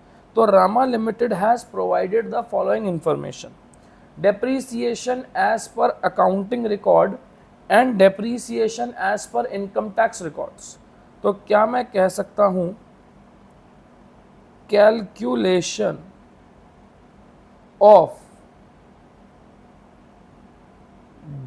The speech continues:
deferred, मैंने लिंक लेट भेजा है, deferred tax liability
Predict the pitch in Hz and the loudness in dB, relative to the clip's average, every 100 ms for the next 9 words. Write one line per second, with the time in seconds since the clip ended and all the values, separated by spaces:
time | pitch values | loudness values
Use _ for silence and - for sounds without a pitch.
0 | 127 170 185 - 220 240 233 - - - | 4 6 6 4 4 4 2 -6 -20 -20
1 | - _ _ - - - - 160 175 190 | -20 _ _ -20 -20 -20 -20 -4 0 2
2 | 220 202 220 214 202 202 196 160 151 139 | 0 0 -2 -4 -2 0 0 0 0 -2
3 | 131 123 - - - - - - - 135 | -6 -10 -20 -20 -20 -20 -20 -20 -18 2
4 | 165 180 - 233 240 226 - 185 202 - | 4 4 0 -2 -2 -2 2 4 4 -2
5 | - - - - - - - - - - | -14 -12 -14 -16 -18 -20 -20 -20 -20 -20
6 | - - - 147 156 170 170 170 160 165 | -20 -20 -10 -4 2 6 6 4 0 -2
7 | 170 131 - | -2 -4 -6